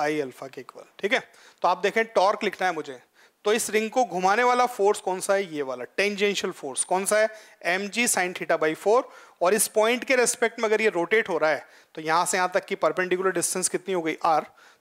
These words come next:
तो अगर मैं टॉर्क की वैल्यू लिखता हूँ तो टॉर्क होगा एम जी sin theta by four into R के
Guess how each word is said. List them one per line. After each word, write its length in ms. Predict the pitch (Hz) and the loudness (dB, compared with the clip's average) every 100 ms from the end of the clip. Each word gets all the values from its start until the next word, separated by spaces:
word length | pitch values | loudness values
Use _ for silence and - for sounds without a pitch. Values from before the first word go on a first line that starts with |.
| - | -2
तो 60 | |
अगर 160 | 175 185 | 2 2
मैं 140 | 196 202 | 0 0
टॉर्क 260 | 202 196 226 | 4 2 2
की 80 | 233 | 0
वैल्यू 200 | 214 214 | 0 0
लिखता 240 | 190 - 175 | -2 -4 -6
हूँ 80 | |
तो 60 | 180 180 | -4 -4
टॉर्क 320 | - 175 220 220 | 0 2 2 0
होगा 300 | 165 160 170 - - | -6 0 0 -2 -2
एम 300 | 170 196 208 | 0 0 -6
जी 420 | 180 214 165 208 _ _ _ _ _ _ - _ _ _ _ _ - | -2 -2 0 -4 _ _ _ _ _ _ -20 _ _ _ _ _ -6
sin 640 | - - 180 196 240 240 - | -2 2 2 2 0 -2 -4
theta 320 | 175 156 151 165 - _ _ _ _ _ _ _ _ _ _ | -4 0 0 0 -6 _ _ _ _ _ _ _ _ _ _
by 220 | 147 147 147 | -2 0 0
four 340 | - 175 165 233 - _ _ _ _ _ _ | -4 0 2 0 -4 _ _ _ _ _ _
into 380 | 180 190 202 226 - | -4 -4 -2 -2 0
R 180 | 147 143 | 0 0
के 80 | 151 | -2